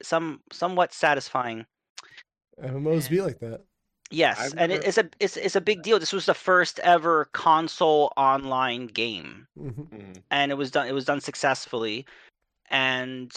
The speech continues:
Speaker 1: uh, yeah.
Speaker 3: Never
Speaker 2: Yeah.
Speaker 3: played it.
Speaker 2: The M M Os
Speaker 1: Uh,
Speaker 2: are not my cup of tea. I
Speaker 3: I
Speaker 2: can't
Speaker 3: bet
Speaker 2: do
Speaker 3: you
Speaker 2: 'em.
Speaker 3: this one is expensive as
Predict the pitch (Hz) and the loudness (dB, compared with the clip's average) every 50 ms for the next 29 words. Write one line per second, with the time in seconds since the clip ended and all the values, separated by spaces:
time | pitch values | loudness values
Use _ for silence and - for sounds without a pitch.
0 | - - - 131 127 127 120 120 117 113 110 110 110 110 - _ _ _ _ _ | -16 -8 -4 -2 -2 0 0 -2 -2 -4 -6 -8 -10 -12 -16 _ _ _ _ _
1 | _ _ - 151 - 104 120 143 180 160 147 _ _ _ _ _ _ _ _ _ | _ _ -18 -18 -16 -12 -10 -8 -8 -8 -10 _ _ _ _ _ _ _ _ _
2 | _ _ _ _ _ _ _ _ _ _ _ _ _ _ _ _ _ _ _ - | _ _ _ _ _ _ _ _ _ _ _ _ _ _ _ _ _ _ _ -16
3 | 110 113 120 131 131 - 104 95 98 90 85 - _ _ _ _ _ _ _ _ | -14 -12 -12 -12 -12 -12 -14 -16 -14 -16 -18 -20 _ _ _ _ _ _ _ _
4 | _ _ _ _ _ _ _ _ _ _ _ _ - 165 160 160 160 160 151 147 | _ _ _ _ _ _ _ _ _ _ _ _ -10 -6 -2 2 2 2 2 2
5 | 139 135 127 127 135 123 120 117 120 113 95 104 107 107 - 120 104 - 107 - | -2 -2 -2 -4 -4 -6 -6 -6 -6 -8 -6 -8 -10 -10 -10 -12 -12 -12 -14 -10
6 | - 117 110 110 117 113 101 117 107 110 104 110 107 110 113 127 127 - - 123 | -8 -8 -6 -6 -8 -10 -10 -10 -10 -10 -10 -10 -10 -6 -4 -6 -6 -6 -6 -8
7 | 117 113 107 101 101 92 - - - _ - 113 113 110 - 110 98 87 87 82 | -8 -8 -8 -10 -12 -14 -16 -18 -18 _ -10 -10 -10 -10 -12 -14 -12 -10 -10 -12
8 | 78 78 | -14 -16